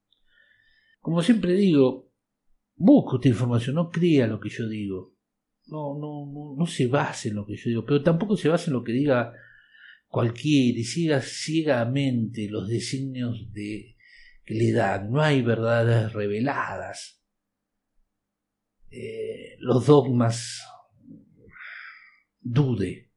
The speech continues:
dude cuando le digan no piense, dude. Mando un saludo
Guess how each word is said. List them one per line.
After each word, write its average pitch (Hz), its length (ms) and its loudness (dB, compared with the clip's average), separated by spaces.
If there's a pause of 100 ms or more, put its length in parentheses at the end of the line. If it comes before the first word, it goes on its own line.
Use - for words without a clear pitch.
dude 139 360 2
cuando 110 320 -2
le 104 140 -4
digan 117 280 0
no 117 160 4
piense, 95 500 -2 (360)
dude. 107 540 -6 (880)
Mando 294 200 6
un 190 60 10
saludo 165 720 6